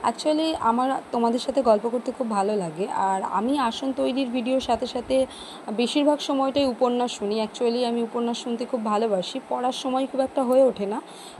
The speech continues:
তবে আমি শুনি, চেষ্টা করি, YouTube থেকেই শুনি। তোমরাও চাইলে শুনতে পারো, যারা পড়তে চাও তারা পদ্মজা অ্যাপ থেকে পড়তে পারো। অনেকেই এই মুহূর্তে আজকের জেনারেশনে অনেকেই উপন্যাসে আক্রান্ত আছে, মানে আমি তো আক্রান্ত রোগী উপন্যাসে, তাই বললাম।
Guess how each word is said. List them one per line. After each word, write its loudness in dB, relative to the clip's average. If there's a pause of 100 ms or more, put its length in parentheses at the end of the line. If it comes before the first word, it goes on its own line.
তবে 4
আমি 4
শুনি, 0
চেষ্টা -4
করি, 2
YouTube -2
থেকেই 2
শুনি। -2
তোমরাও 2
চাইলে 2
শুনতে -2
পারো, 0
যারা 2
পড়তে -2
চাও 2 (460)
তারা 8
পদ্মজা 4
অ্যাপ 4
থেকে -2
পড়তে -2
পারো। 2
অনেকেই 0 (460)
এই 4
মুহূর্তে 2
আজকের 2
জেনারেশনে -2
অনেকেই -2
উপন্যাসে -2
আক্রান্ত 0
আছে, 2
মানে -2
আমি 2
তো 0
আক্রান্ত 0
রোগী 0
উপন্যাসে, -4
তাই -2
বললাম। -2